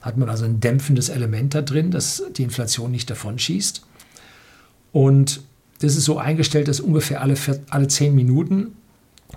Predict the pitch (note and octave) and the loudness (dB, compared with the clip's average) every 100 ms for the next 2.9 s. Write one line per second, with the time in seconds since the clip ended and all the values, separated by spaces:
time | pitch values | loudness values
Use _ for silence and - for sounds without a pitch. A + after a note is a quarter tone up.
0 | - B2+ A#2+ A2+ D3 - G3 - - - | -4 0 2 0 -2 -2 -4 -4 -8 -16
1 | - - - C3+ D3 C#3+ C3+ D3 D3 - | -20 -14 0 2 2 0 0 -2 -2 0
2 | D3 C#3 - - B2+ C3+ - - | 2 2 -2 -4 -4 -2 -2 -4